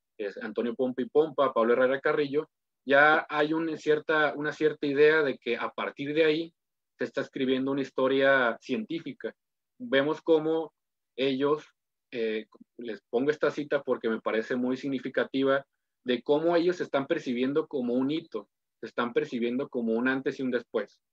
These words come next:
¿no? Señalan que antes de ellos, antes de la, del primer congreso, la historia,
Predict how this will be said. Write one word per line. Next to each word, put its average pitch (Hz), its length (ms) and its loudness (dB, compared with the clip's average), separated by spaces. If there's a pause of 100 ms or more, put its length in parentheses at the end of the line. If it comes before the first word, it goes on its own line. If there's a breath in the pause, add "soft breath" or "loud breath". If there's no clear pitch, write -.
(180)
¿no? 143 100 -12
Señalan 123 460 -2
que 131 300 -2
antes 156 360 -4
de 165 140 4
ellos, 170 320 -2 (140)
antes 113 360 -4
de 98 160 -4
la, 95 220 -12
del 98 140 -14
primer 117 260 -4
congreso, 151 480 0 (460)
la 131 80 4
historia, 143 840 6